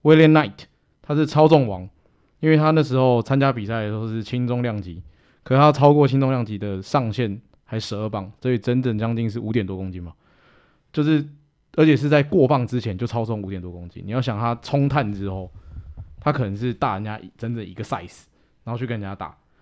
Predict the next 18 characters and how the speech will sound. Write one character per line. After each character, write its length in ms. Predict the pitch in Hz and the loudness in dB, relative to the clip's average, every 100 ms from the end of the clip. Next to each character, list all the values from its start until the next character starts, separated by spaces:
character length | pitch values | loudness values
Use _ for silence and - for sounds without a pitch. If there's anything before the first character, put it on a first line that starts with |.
| _ | _
这 120 | 143 | -4
个 80 | 135 | -2
是 200 | 120 127 | -2 -4
应 140 | 131 131 | -4 -4
该 120 | 127 | -4
是 60 | |
有 160 | 120 127 | -4 -6
史 160 | 123 117 | -6 -8
以 40 | |
来 140 | 92 | -8
目 160 | 101 123 | -8 -8
前 160 | 101 92 | -10 -10
为 140 | 95 | -12
止 100 | 92 | -12
最 180 | 90 107 | -10 -10
多 220 | 92 87 | -10 -14
的 80 | |
啦。 100 | 87 | -16